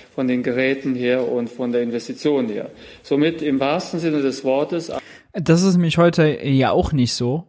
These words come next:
Speaker 2: äh, weil dieser <laughs> Effizienzgedanke so weit getrieben wurde,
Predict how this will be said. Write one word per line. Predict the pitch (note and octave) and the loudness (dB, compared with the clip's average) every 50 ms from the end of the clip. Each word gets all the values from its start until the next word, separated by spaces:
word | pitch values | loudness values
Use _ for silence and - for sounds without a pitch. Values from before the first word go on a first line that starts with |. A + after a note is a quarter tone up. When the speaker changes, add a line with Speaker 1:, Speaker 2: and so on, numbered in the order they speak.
| - - | -10 -4
Speaker 2:
äh, | D#3 C3 B2+ B2+ B2+ | -2 -2 0 0 0
weil | C3+ C3+ C3+ | 0 0 2
dieser | C3+ C#3+ C#3 - E3+ - | 2 2 4 4 4 4
<laughs> | - | 2
Effizienzgedanke | D#3 - D#3 C#3+ - - E3+ D#3+ E3+ F#3+ F3+ - - D#3+ C3 C3+ D3 D3 C#3+ | 2 2 2 2 4 4 6 6 6 4 2 0 0 0 2 2 4 4 4
so | C3+ D#3 E3 D#3+ | 4 4 4 6
weit | D#3+ C#3+ C#3 C#3+ | 6 4 4 2
getrieben | - D3 - - - E3+ F3 E3 D3+ C3+ B2 | -2 -4 -2 -2 0 2 4 4 4 2 2
wurde, | B2 B2 C3 C#3+ E3+ G#3+ | 2 2 2 4 4 2